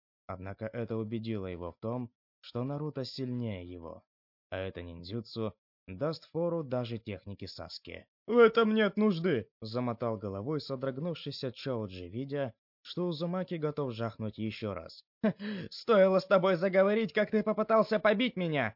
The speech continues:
усмехнулся Сун. «Поэтому я отвечу тебе в том же стиле, только вдвойне сильнее. Высвобождение огня! Огненный шар!» выкрикнул он.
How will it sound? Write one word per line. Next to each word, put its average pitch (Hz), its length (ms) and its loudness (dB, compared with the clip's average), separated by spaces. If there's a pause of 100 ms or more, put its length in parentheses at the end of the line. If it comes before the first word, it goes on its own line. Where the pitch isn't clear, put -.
(300)
усмехнулся 104 760 -8
Сун. 92 360 -8 (360)
«Поэтому 254 500 6
я 240 200 8
отвечу 240 340 2
тебе 233 280 4
в 226 40 -2
том 247 260 6
же 165 140 2
стиле, 120 500 2 (240)
только 247 340 6
вдвойне 220 480 2
сильнее. 156 600 0 (400)
Высвобождение 202 840 8
огня! 208 560 6 (180)
Огненный 226 460 10
шар!» 254 380 8 (160)
выкрикнул 113 800 -4
он. 92 320 -8